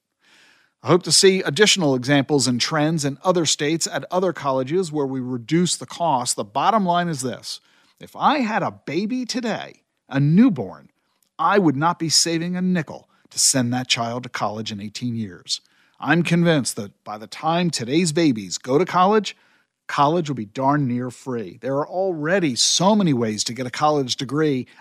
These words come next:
at little to no cost. Imagine how affordable it's going to be in ten or fifteen or twenty years.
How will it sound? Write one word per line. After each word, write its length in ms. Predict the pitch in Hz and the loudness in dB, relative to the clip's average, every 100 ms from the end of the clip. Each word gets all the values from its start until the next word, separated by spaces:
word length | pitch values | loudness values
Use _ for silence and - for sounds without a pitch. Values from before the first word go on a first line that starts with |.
| - | -6
at 220 | 143 139 | -6 -4
little 340 | 139 180 170 135 | 4 6 6 2
to 140 | - | 2
no 200 | 139 120 | 0 0
cost. 560 | - 165 123 95 - - _ | -2 -2 -2 -4 -10 -10 _
Imagine 600 | - 92 151 143 104 87 _ _ | -20 0 2 2 -2 -14 _ _
how 140 | - 98 | -18 -16
affordable 600 | 82 - 175 180 170 156 | -16 2 4 4 2 -2
it's 100 | 139 | -2
going 240 | 147 143 | -4 -2
to 60 | 131 | -2
be 340 | 123 123 117 _ _ | -4 -4 -6 _ _
in 200 | - 90 - | -20 -20 -16
ten 380 | - 127 131 120 | -12 -2 0 0
or 80 | - | -4
fifteen 460 | 135 - - 131 | -8 -6 -2 0
or 80 | 110 | 0
twenty 320 | - - 120 | -4 -2 2
years. 480 | 120 113 92 76 - | 2 2 -4 -2 -4